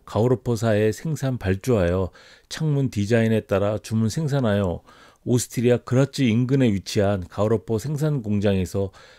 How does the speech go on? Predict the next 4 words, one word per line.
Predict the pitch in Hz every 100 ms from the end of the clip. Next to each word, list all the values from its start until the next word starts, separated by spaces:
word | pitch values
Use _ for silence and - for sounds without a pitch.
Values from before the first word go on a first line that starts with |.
| _
제작하여 | - 107 117 - 95 92 95 101
용인 | 107 113 117 - -
현장으로 | 123 135 127 110 98 101
공급되었습니다. | 104 107 98 101 90 - 90 80 90 90